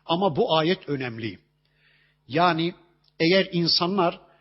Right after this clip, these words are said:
Allah'ın kendilerine verdiği nimeti Allah'a kulluk yolunda kullanırlarsa Allah nimeti geri almıyor ama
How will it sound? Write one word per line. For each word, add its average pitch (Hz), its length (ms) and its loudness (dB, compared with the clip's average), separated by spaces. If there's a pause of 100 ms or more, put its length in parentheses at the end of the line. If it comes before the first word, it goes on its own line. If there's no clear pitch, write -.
(300)
Allah'ın 175 420 0
kendilerine 170 720 -2
verdiği 156 360 -2
nimeti 151 600 -6
Allah'a 165 480 -4
kulluk 165 400 -6
yolunda 156 340 0
kullanırlarsa 151 880 -2
Allah 156 360 -2
nimeti 160 460 -6
geri 156 240 -4
almıyor 151 500 -4
ama 135 420 -2